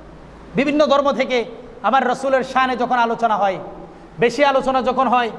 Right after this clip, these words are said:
বেশি আলোচনা তো তখনই হবে যখন আমার আল্লাহ আলোচনা করে, মানুষ তো আলোচনা করবেই। আল্লাহ বলছেন, "ওয়া রাফা'না লাকা যিকরাক", হে রসুল, আপনার আলোচনা গোটা পৃথিবীর ভিতরে সমস্ত সময়ে চলতেই থাকবে, চলতেই থাকবে।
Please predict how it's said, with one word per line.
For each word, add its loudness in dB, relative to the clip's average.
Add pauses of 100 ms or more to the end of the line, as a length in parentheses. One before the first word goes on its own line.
(360)
বেশি 2
আলোচনা 2
তো -2
তখনই 0
হবে 2
যখন -2
আমার 4
আল্লাহ 2
আলোচনা 0
করে, -6
মানুষ -4
তো 0
আলোচনা 0
করবেই। 0 (400)
আল্লাহ 4
বলছেন, 2
"ওয়া 4
রাফা'না 2
লাকা 2
যিকরাক", 0 (460)
হে 2
রসুল, 2 (300)
আপনার 2
আলোচনা 2
গোটা -2
পৃথিবীর -4
ভিতরে -4
সমস্ত -2
সময়ে 0
চলতেই 2
থাকবে, 0
চলতেই 0
থাকবে। 0